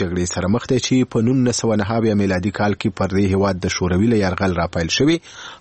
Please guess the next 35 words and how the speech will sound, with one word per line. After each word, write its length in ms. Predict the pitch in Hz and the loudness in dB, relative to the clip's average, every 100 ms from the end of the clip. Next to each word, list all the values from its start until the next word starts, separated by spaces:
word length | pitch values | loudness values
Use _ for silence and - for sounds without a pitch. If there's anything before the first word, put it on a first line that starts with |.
| - | -4
او 120 | 127 | -2
تر 160 | - | 0
اوسه 300 | 101 127 - | 0 0 0
پورې 260 | - 90 87 | -4 -2 0
دوام 320 | 95 82 - | 0 -2 -4
لري. 240 | 82 - - _ _ - - - - | -8 -8 -10 _ _ -18 -16 -14 -2
د 20 | |
ورځپاڼې 400 | 110 110 123 123 113 | 0 2 2 0 0
په 60 | |
وینا، 220 | 123 123 127 | 0 0 0
په 120 | 127 | -2
دوه 160 | 120 | 0
زره 360 | 120 123 123 117 | 0 0 0 0
یوم 320 | 107 110 127 | 0 0 2
میلادي 340 | 127 117 110 123 | 2 2 0 0
کال 180 | 123 | -2
کې 120 | 117 113 | -2 -2
امریکا 320 | 104 98 123 120 | -2 -2 -2 -2
هم 80 | |
دې 120 | 117 110 | 0 0
جګړې 240 | 104 98 107 | 0 0 0
ته 120 | 95 | 0
داخله 340 | 87 - 127 | -2 0 -2
شوه 180 | 127 170 | 0 -2
چې 80 | 185 | 0
د 60 | |
امریکا 320 | 165 143 - 151 | 0 0 0 -2
د 80 | |
تاریخ 340 | 120 113 - - | 0 -2 -2 -4
تر 120 | 101 | -6
ټولو 260 | 90 131 110 | -2 0 0
اوږده 220 | 87 95 | 0 -2
جګړه 280 | 92 90 101 | 0 0 -2
هم 100 | 127 | -2
ده. 160 | 82 - | -6 -8